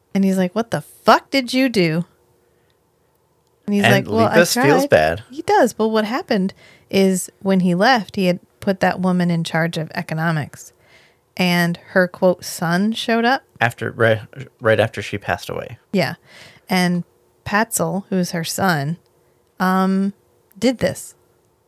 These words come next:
Speaker 1: He wormed his way in. He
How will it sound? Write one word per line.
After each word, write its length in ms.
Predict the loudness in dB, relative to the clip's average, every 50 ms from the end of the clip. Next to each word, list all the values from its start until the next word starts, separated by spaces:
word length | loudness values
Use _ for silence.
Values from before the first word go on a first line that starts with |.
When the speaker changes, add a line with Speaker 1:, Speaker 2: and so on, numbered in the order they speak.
| _ _ _ _ _ -2
Speaker 1:
He 140 | 0 2 2
wormed 420 | 2 2 2 2 4 4 2 2
his 180 | 0 0 0 0
way 240 | 2 2 2 2 2
in. 480 | 0 0 0 0 0 0 -2 -2 -4 _ _ -20 -20 -20 -20 _ _
He 500 | _ 0 2 4 4 4 4 2 0